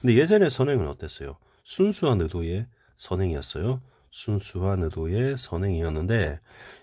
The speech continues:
이게 지금 이렇게 부정적으로 바뀌게 된다, 이런 얘기죠. 자, 그리고 거짓말도 합니다. 거짓을 지어냅니다. 그래서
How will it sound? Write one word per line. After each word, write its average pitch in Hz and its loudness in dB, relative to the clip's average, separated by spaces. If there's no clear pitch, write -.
이게 160 2
지금 110 -2
이렇게 101 -4
부정적으로 113 0
바뀌게 92 -8
된다, 82 -2
이런 80 -4
얘기죠. 85 2
자, 92 4
그리고 101 2
거짓말도 110 4
합니다. 110 -2
거짓을 82 -8
지어냅니다. 82 -6
그래서 82 -6